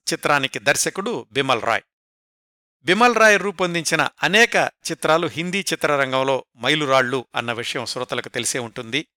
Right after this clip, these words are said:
దో బిఘా జమీన్, పరిణీత, ఇదిగో ఇప్పుడు మనం మాట్లాడుకుంటున్న దేవదాస్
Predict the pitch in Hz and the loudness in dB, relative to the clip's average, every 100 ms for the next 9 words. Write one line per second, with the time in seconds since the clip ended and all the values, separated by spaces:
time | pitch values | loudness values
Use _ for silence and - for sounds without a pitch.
0 | _ _ _ _ _ 147 170 156 131 143 | _ _ _ _ _ -2 0 0 2 2
1 | 135 131 131 135 _ _ _ _ _ - | 2 0 -2 -2 _ _ _ _ _ -2
2 | 135 151 143 131 123 120 120 _ _ _ | 2 4 2 2 2 2 0 _ _ _
3 | _ 135 127 156 151 147 127 123 123 127 | _ -10 -2 -2 -2 -4 -2 -2 0 0
4 | - 127 127 117 117 107 131 123 120 120 | 2 0 -2 -10 -12 0 0 2 2 0
5 | - | 0